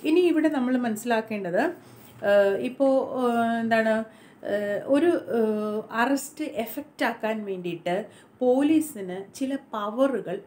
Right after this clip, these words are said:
ഉപയോഗിക്കാൻ പറ്റും. ചില, ആ, പവേഴ്സ്, ഇപ്പം ഒരാളെ അറസ്റ്റ് ചെയ്യുക എന്ന് പറയുന്നത് അത്ര സിമ്പിളായിട്ടുള്ള കാര്യമല്ല. ഒരാളെ അറസ്റ്റ് ചെയ്യുക എന്ന് പറയുന്നത് പോലീസിനെ സംബന്ധിച്ച് വളരെ ശ്രമകരമായിട്ടുള്ളൊരു കാര്യമാണ്. So ആ ഒരു,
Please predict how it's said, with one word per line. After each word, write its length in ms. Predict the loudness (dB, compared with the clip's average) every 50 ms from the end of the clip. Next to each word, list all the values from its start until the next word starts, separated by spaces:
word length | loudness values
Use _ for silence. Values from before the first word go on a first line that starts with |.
| -16 -18 -16
ഉപയോഗിക്കാൻ 600 | -6 0 2 2 2 2 -2 -6 -8 -10 -10 -10
പറ്റും. 240 | -12 -14 -16 -20 -20 _ -12 -10
ചില, 160 | -6 -4 -4
ആ, 520 | -4 -4 -4 -6 -6 -6 -4 -4 -6 -8 -8 -8 -4 -2
പവേഴ്സ്, 520 | 0 2 4 6 6 6 4 2 -4 -12
ഇപ്പം 340 | -14 -12 -12 -10 -10 -8 -8
ഒരാളെ 320 | -6 -4 -2 -2 0 0
അറസ്റ്റ് 340 | -2 -2 -4 -6 -8 -8 -6
ചെയ്യുക 120 | -4 -4 -4
എന്ന് 120 | -4 -6
പറയുന്നത് 240 | -6 -8 -8 -8 -8
അത്ര 120 | -6 -6
സിമ്പിളായിട്ടുള്ള 680 | -6 -4 -4 -4 -2 -2 0 0 0 -2 -2 -4 -6 -6
കാര്യമല്ല. 680 | -6 -6 -6 -6 -4 -2 -2 -2 0 0 -2 -2 -4 -8 -20 -20 -20 -16 -10 -4
ഒരാളെ 260 | -2 0 2 2 2
അറസ്റ്റ് 340 | 2 0 -2 -4 -6 -6 -6
ചെയ്യുക 140 | -4 -2 -2
എന്ന് 100 | -2 -2
പറയുന്നത് 400 | -4 -4 -4 -4 -2 -2 -2 0
പോലീസിനെ 440 | 2 2 2 2 0 -2 -4 -4 -4
സംബന്ധിച്ച് 460 | -4 -4 -4 -4 -2 -4 -4 -4 -2
വളരെ 280 | -2 0 0 0 -2 -2
ശ്രമകരമായിട്ടുള്ളൊരു 1040 | -4 -2 0 0 0 2 2 2 2 2 2 0 0 -2 -2 -2 -4 -4 -2 0
കാര്യമാണ്. 480 | 2 2 0 0 -2 -6 -6 -8 -8 -10 -14 -18 -20 -20 -16 -6 -2
So 160 | -2 -2 -2 0 0
ആ 200 | 0 0 2 2 2
ഒരു, 420 | 2 4 4 4 4 4 4 2